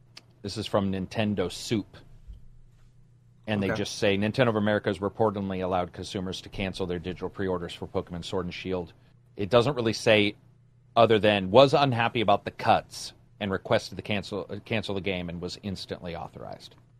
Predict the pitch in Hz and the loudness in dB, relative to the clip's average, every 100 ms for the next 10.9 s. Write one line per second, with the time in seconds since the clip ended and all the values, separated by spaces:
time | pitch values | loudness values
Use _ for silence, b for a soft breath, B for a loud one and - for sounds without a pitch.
0 | _ 104 104 - _ - - _ - - | _ -2 0 -4 _ -20 -20 _ -20 -20
1 | _ - - _ 90 95 98 95 92 90 | _ -20 -20 _ -4 4 6 6 4 0
2 | - _ _ _ 113 127 147 - 131 135 | -4 _ _ _ 4 8 8 6 4 8
3 | 127 147 202 - - - 143 123 107 110 | 10 10 8 2 0 2 4 8 8 10
4 | 143 120 110 101 87 64 - - - _ | 10 10 8 8 8 2 -12 -20 -20 _
5 | 120 92 - _ _ 113 98 87 82 - | -2 -2 -4 _ _ -4 -2 -4 -6 6
6 | 127 147 156 123 - - 131 135 131 110 | 6 8 4 4 -2 4 8 8 6 4
7 | 110 98 87 80 80 - 64 - - - | 2 2 -4 -4 -8 -10 -18 -18 -4 0
8 | 262 131 - - _ - 175 254 262 247 | 2 0 -2 -14 _ 8 10 10 8 4
9 | 160 180 180 185 208 208 202 180 139 196 | 2 2 2 6 6 8 6 6 6 4
10 | 175 170 160 139 143 - 160 143 | 4 4 4 8 6 8 4 4